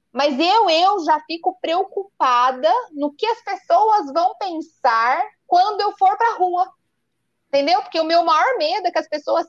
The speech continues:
pensem, "Ela editava o Garmin, ela nananã", mas não é, gente. Eu coloco a esteira, hoje eu corri a quinze ponto sete na esteira. Quinze ponto sete é forte, só que eu não tenho isso na rua, então eu tenho essa consciência.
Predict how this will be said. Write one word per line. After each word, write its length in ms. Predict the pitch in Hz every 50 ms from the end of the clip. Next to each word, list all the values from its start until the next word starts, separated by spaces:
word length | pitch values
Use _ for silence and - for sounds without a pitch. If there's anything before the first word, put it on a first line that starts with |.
| _ -
pensem, 440 | 302 320 370 415 - - 247 214 - _ _ _ _ _ -
"Ela 220 | - 202 196 208 233
editava 480 | 233 294 427 427 - 262 254 254 262
o 40 | 302
Garmin, 760 | 311 381 494 571 508 359 285 277 294 311 302 277 226 190 170 _ _ _ -
ela 280 | 190 196 196 208 233
nananã", 540 | 247 277 302 330 403 523 508 427 311 302 285
mas 180 | 254 262 277 320
não 180 | 427 480 -
é, 280 | 381 302 294 311 311 294
gente. 320 | 247 226 208 190 190 -
Eu 120 | - 233 247
coloco 440 | - - 339 311 269 262 294 - -
a 40 |
esteira, 400 | 349 - - - 262 269 262 269
hoje 200 | 247 247 269 269
eu 80 | 320 311
corri 300 | - 311 285 247 285 294
a 80 | 294 294
quinze 320 | - - 294 330 311 320 330
ponto 280 | - 320 349 339 - 370
sete 540 | - _ - 277 254 269 320 370 - - 285
na 140 | 247 233
esteira. 480 | 233 - _ - 220 190 170 160 - 180 - _ _ _ _ _ _ _ _ _ _ _ _
Quinze 300 | - - 349 392 370 381
ponto 260 | - 381 370 381 427
sete 720 | 427 - - 320 285 294 349 427 - - - - - - _ _ _ _ _ _ -
é 80 | 370
forte, 640 | 403 - - 440 392 440 523 554 523 508 - - 214
só 140 | - - 320
que 80 | 320 427
eu 40 | 403
não 140 | 453 508 494
tenho 240 | 440 392 427 440
isso 160 | 392 320 294 285
na 120 | 262 254
rua, 200 | 254 240 226 214
então 180 | 214 - 247 247
eu 100 | 254 254
tenho 180 | 247 247 254
essa 140 | 269 269 285
consciência. 720 | - 285 285 294 285 381 415 370 254 190 185 - - 175